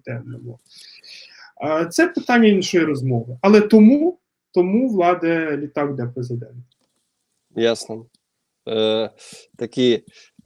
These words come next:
Speaker 2: е, основні, цікаві, ексклюзивні елементи сучасної політики. М, спостерігаємо.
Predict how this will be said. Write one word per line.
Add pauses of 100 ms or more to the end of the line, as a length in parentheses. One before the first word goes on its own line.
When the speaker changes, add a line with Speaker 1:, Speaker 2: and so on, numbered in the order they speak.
Speaker 2:
е,
основні, (120)
цікаві,
ексклюзивні
елементи
сучасної
політики. (960)
М, (120)
спостерігаємо.